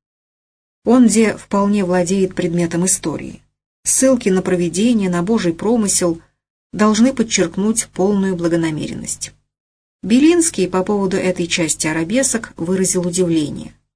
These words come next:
"Как можно, — спрашивал он, — так необдуманно компрометировать свое литературное имя? Если подобные этюды ученость, то избави нас Бог от такой учености, о русской повести".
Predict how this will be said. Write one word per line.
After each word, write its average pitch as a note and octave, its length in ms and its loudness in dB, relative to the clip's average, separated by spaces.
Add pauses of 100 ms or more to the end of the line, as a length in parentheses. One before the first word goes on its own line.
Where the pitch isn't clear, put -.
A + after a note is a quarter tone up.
"Как G3+ 240 -4
можно, — G#3+ 540 0
спрашивал D#3+ 580 -4
он, — A#3+ 180 0
так E3 220 -6
необдуманно D#3+ 880 -2 (440)
компрометировать A3+ 920 2
свое D#3+ 320 -2
литературное E3+ 640 -4
имя? D3 400 -10 (200)
Если G3+ 280 -2
подобные F3+ 540 -2
этюды E3+ 320 -6
ученость, D#3+ 720 -4 (500)
то B3 200 4
избави B3+ 360 0
нас G3+ 260 -2
Бог C#4 260 -2
от G3+ 160 -6
такой G3 280 -2
учености, - 680 -4 (320)
о E3+ 140 0
русской E3+ 340 -2
повести". - 560 -12